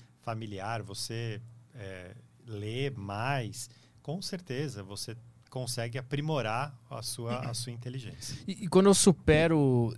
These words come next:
Speaker 2: em, na minha vida, por exemplo, eu supero um problema que a, que a minha genética tem. Sei lá, eu sou burro, por exemplo, eu me esforço muito, leio pra cacete e consigo dar uma modificada no meu, no meu negócio de ser burro ali.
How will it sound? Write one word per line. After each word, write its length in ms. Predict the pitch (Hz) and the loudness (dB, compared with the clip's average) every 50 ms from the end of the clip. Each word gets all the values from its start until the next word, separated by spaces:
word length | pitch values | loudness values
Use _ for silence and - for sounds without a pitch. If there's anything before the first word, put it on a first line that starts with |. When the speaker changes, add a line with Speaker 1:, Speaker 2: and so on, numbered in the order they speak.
| 120 131 | -2 2
Speaker 2:
em, 180 | 147 151 156 | 4 4 4
na 220 | - 139 135 143 151 | 4 6 6 8 8
minha 160 | 170 170 147 | 10 8 8
vida, 180 | 135 131 117 | 8 8 6
por 120 | 110 - 113 | 6 6 4
exemplo, 180 | 107 117 113 | 4 4 4
eu 60 | 120 120 | 4 2
supero 580 | - 135 117 - 131 131 131 139 147 151 151 | 2 0 4 6 8 8 10 10 10 10 8
um 180 | 151 143 147 143 | 8 6 6 6
problema 460 | - 139 131 127 135 135 135 139 139 | 6 6 8 8 8 8 8 6 4
que 160 | 139 - 143 | 4 4 4
a, 420 | 131 127 127 123 120 117 107 107 117 117 | 6 6 6 6 4 4 2 0 0 0
que 80 | - | 2
a 20 | 120 | 4
minha 80 | 120 117 | 6 8
genética 280 | 123 123 123 120 - - - | 8 8 8 6 4 0 0
tem. 180 | - 95 87 | 0 -4 -4
Sei 140 | - - 123 | -2 0 0
lá, 160 | 113 95 87 | 0 0 0
eu 60 | 90 | -4
sou 140 | 87 - 135 | 2 2 4
burro, 400 | 123 117 131 139 139 123 117 117 117 - | 6 8 8 8 6 6 4 0 -2 2
por 120 | 123 120 | 2 4
exemplo, 320 | 113 104 113 127 127 120 135 | 4 6 6 4 4 4 4
eu 40 | |
me 60 | 127 120 | 4 4
esforço 380 | - - 139 143 139 - 143 | 6 8 8 8 8 8 6
muito, 240 | 135 143 156 147 143 | 6 6 6 6 4
leio 320 | 135 127 131 131 143 147 | 6 6 6 6 6 6
pra 120 | - 214 185 | 4 4 2
cacete 680 | - 143 123 - - 139 147 156 143 - - 170 165 - - - - - - - - - | 2 2 2 4 4 4 4 4 2 4 4 4 4 4 -2 -10 -14 -16 -18 -18 -2 -2
e 60 | - | 2
consigo 400 | - 151 151 131 - 156 147 151 | 6 6 6 6 6 8 8 10
dar 80 | 143 151 | 10 12
uma 100 | 151 151 | 10 12
modificada 720 | 151 151 143 - - - 143 - - 135 135 139 135 139 | 10 8 6 6 2 0 0 4 6 6 8 8 6 6
no 140 | 131 135 131 | 4 6 4
meu, 500 | 131 131 127 127 123 120 117 110 110 110 113 120 | 6 6 6 6 6 4 4 4 2 0 0 0
no 80 | 117 | 0
meu 520 | 113 113 117 117 117 113 110 110 104 101 101 | 2 4 4 6 6 4 4 2 0 0 0
negócio 400 | 104 110 110 113 113 113 - 123 | 2 4 4 4 4 4 2 0
de 60 | 117 | 0
ser 80 | - 123 | 2 2
burro 260 | 113 113 107 92 95 | 4 4 2 2 0
ali. 140 | 92 98 | -6 -10